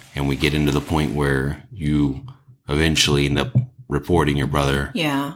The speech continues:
Speaker 2: Well, we've gotta talk about the second disclosure to my bio parents eventually.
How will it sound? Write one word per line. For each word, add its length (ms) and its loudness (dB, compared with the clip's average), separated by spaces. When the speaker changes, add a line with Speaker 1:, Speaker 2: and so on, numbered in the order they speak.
Speaker 2:
Well, 160 4
we've 120 2
gotta 240 4
talk 280 -2
about 460 -2
the 80 -4
second 420 0
disclosure 640 -2
to 260 2
my 160 0
bio 320 -4
parents 720 0
eventually. 720 -2